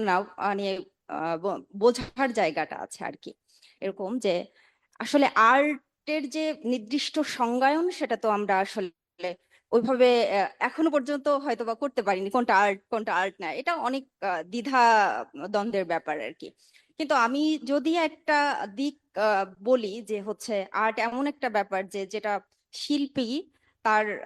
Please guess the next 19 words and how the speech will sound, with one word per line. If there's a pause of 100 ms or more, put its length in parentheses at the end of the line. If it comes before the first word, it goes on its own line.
(180)
ভেতরের (300)
কোনো
বোধটাকে (480)
সৃজনশীল
উপায়ে (440)
অন্য, (400)
আহ, (380)
মানুষের
ভেতরে (360)
সেই
বোধটাকে, (440)
আহ, (100)
কি
বলবো, (320)
এটাকে, (140)
আহ, (180)
উম, (100)
প্র-,
প্রতিফলিত